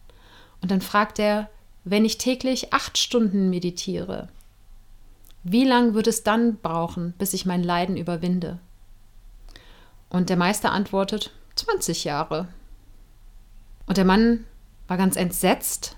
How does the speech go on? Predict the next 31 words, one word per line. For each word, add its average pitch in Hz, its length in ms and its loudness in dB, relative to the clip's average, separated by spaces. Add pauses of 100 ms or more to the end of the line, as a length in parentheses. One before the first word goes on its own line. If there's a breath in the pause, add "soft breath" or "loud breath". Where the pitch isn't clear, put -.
(140)
und 185 120 -4
fragte: 185 560 -4 (580 soft breath)
"Wieso 185 200 4
dauert 190 340 0
es 180 160 0
länger, 190 580 4
wenn 202 140 2
ich 196 160 -2
mehr 220 280 6
meditiere? 220 880 2
Das - 140 -6
macht 190 200 0
doch - 100 -12
keinen 190 280 0
Sinn." 240 360 0 (1800)
Darauf 196 340 2
antwortete 226 580 2
der 202 100 2
Meister: 214 640 0 (1080)
"Du 196 100 0
bist 240 220 4
nicht 240 240 4
hier, 190 460 6 (400)
um 196 120 4
deine 190 220 4
Freude 202 720 2
oder 185 220 2
dein 175 180 2
Leben 190 320 4
zu - 160 -6
opfern. - 540 -6